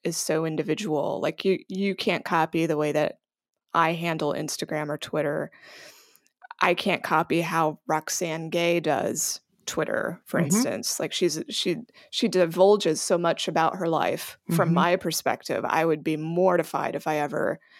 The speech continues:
Speaker 1: offered out that, that much information about what I think and feel
Speaker 2: Mm-hmm.
Speaker 1: about both topics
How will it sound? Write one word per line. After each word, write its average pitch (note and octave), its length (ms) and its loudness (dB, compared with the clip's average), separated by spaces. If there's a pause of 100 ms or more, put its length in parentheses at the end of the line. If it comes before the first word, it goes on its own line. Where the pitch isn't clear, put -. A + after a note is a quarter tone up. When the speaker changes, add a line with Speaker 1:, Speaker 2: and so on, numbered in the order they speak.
(480)
Speaker 1:
offered D#3+ 300 0
out G#2 320 0 (220)
that, F3+ 220 0 (100)
that F#3 280 0
much D#3+ 260 -4
information D#3 540 -6
about C#3 160 -2
what D3+ 120 0
I C#3 120 -2
think D#3 340 -6
and D3 140 -10
feel D3 500 -2 (100)
Speaker 2:
Mm-hmm. F#3 180 2
Speaker 1:
about C#3+ 340 0 (640)
both F#3+ 200 6
topics - 680 4